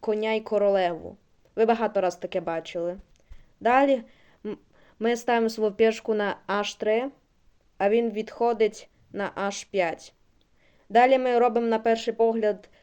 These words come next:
дивний хід. Це ставимо свого коня на Е п'ять. Здається, що ми лишили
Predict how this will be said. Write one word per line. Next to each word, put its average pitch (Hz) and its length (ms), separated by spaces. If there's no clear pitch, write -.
дивний 220 400
хід. 220 440
Це - 100
ставимо 226 260
свого 220 320
коня 214 460
на 208 220
Е 214 120
п'ять. 190 540
Здається, 254 340
що 233 140
ми 233 100
лишили 220 600